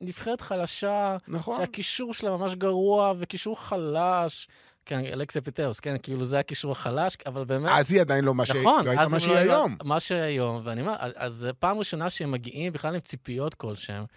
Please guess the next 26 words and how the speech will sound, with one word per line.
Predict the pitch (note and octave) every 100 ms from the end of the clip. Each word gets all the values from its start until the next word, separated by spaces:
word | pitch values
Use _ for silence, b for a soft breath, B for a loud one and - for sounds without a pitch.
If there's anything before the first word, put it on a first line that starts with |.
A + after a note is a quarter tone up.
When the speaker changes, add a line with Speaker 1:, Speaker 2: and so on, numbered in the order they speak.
| b b b -
Speaker 1:
אה, | A2
ואני | A2
חושב | A2+
שזו | E3 F3
שאלה | - B2+ D3
איך | D#3+
הם |
התמודדו | C3 C3 A2+ C3
עם |
הציפיות. | E3+ - - F#3+ A3 - b b b b b
אני | A2+
מסכים | A#2+ - G#3+
שיש | G#3 F3+
הבדל | D3 D#3
בין | E3
ברצלונה | C3+ B2+ - C3 D#3
לב-, | C#3 B2+ -
מאוד | C3 B2 C#3+
גדול | E3 C3 C#3 C#3
בין | B2+ B2+
ברצלונה | B2+ - A#2+ C3
לבין | A#2 A2 A#2+
נבחרת | - A#2 A2+
ספרד, | - A2 C#3+ F3
וזה | B2+ A2 C#3+
בהתקפה. | B2 G#2 - - G#2+